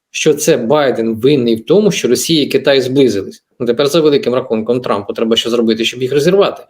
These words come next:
Але його ініціатива запровадження високих мит на китайські товари, ну, це ж якраз прямий шлях до того, щоб Росія і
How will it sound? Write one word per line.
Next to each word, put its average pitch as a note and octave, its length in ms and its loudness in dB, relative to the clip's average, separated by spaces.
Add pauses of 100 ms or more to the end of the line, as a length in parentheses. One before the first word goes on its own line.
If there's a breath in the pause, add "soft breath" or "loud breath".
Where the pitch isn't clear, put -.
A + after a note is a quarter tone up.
(360 loud breath)
Але A#2+ 380 0 (180 loud breath)
його B2 240 2
ініціатива D#3+ 600 2
запровадження B2 640 0
високих C3+ 440 0
мит D3 200 -2
на A#2+ 80 -2
китайські B2 440 -2
товари, A#2+ 360 0
ну, A2 180 -2
це A2 220 -4
ж A2 160 -2
якраз B2 280 -2
прямий A#2+ 480 -2 (320 loud breath)
шлях C#3+ 420 0
до B2 80 0
того, D3 220 4
щоб A#2 200 -2
Росія C#3+ 520 0
і A#2+ 180 2